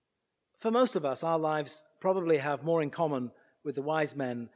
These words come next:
than the shepherds, at least in some ways. I, I'm sure most of us here have experienced times in our lives when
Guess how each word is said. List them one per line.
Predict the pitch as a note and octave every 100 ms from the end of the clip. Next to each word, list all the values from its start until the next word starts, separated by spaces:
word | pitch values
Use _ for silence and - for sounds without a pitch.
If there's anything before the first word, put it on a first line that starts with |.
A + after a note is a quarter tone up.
| _ _ C#3
than | C3+ C3
the |
shepherds, | C3 G3+ - G2+ -
at | E3
least | B2 B2
in |
some | A2 A#2+ G#2
ways. | F#2+ - - _ _ _ _ _ _ _ _
I, | D#3 -
I'm | E3
sure | - F#3
most | F3+ F#3
of | D#3+
us | C#3+
here | - F#3 D3+
have | C3+
experienced | D3 - F3 D#3+ -
times | F3 F#3 G3
in | E3+
our | D3 C#3+
lives | E3 F#3+ A3 -
when | E3+ D3+ D3+